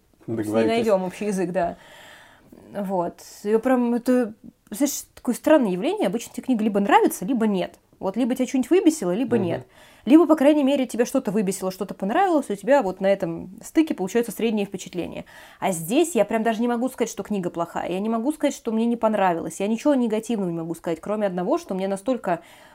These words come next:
Speaker 1: даже не то, что не понравилось, настолько вот не в моём моральном,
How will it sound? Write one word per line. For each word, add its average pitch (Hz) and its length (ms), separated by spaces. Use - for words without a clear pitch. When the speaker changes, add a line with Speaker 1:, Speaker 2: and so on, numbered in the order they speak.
Speaker 1:
даже 226 340
не 247 40
то, 302 80
что 285 140
не 240 80
понравилось, 226 420
настолько 226 360
вот 214 160
не 220 100
в 196 80
моём 220 540
моральном, 196 680